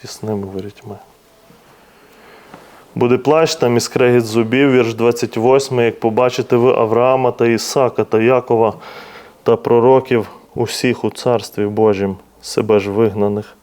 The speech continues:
геть. Уявіть цей стан, коли, знаючи, що тобі була дана можливість,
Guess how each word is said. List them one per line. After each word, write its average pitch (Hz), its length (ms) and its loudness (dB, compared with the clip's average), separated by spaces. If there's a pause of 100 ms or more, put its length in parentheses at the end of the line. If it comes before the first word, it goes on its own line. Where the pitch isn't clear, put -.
(240)
геть. 107 280 -18 (1600)
Уявіть 127 460 2
цей 151 180 2
стан, 156 540 -2
коли, 107 360 4 (800)
знаючи, 135 680 0
що 135 160 -2
тобі 123 240 0
була 123 320 2
дана 123 320 0
можливість, 113 800 0